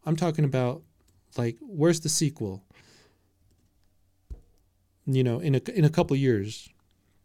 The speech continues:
a sequel or the next Legacy album, the Legacy two. They can grow on this. Uh, Baby Easy, uh, bring him in, you know, uh, do something with the Easies. We got Easy's daughter out there doing music. Like, bring her in.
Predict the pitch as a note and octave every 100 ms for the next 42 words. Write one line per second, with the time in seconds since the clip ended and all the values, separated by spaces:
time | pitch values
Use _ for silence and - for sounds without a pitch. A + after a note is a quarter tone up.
0 | _ _ - - D#3+ - G#2 A#2 A2+ A2
1 | C3 - C3 C#3+ C#3+ - - B2+ A#2+ A#2
2 | G#2+ - G#2+ G#2 G#2 A2 B2 C#3 C3 A#2
3 | A#2+ - B2+ F#2 _ _ - - - _
4 | _ - D3+ E3 C#3 D#3+ C3+ G#2 G2 -
5 | - - - G#2+ G2+ G2+ D3 D3 D#3 D#3+
6 | D#3 B2+ A2+ G#2 G#2 _ _ _ _ _
7 | - G#2 G#2+ C3+ D3+ D3 E3 C#3+ G#2+ G2+
8 | A#2+ - - A2 A2 G#2 A#2 - _ _
9 | A2+ A#2 A2+ D3+ E3 C#3 C#3 C3+ C3+ C3
10 | E3 E3+ B2 G2+ G#2 - _ _ D#3+ E3+
11 | G#3 A3 G#3 E3+ D3+ D#3 A3+ D#3+ A2+ A2
12 | B2 A2+ B2 A#2+ A2 A2 G2+ G2+ - A2
13 | G#2+ G2+ _ _ _ - D#3+ G3 G#3 A3+
14 | F#3+ G3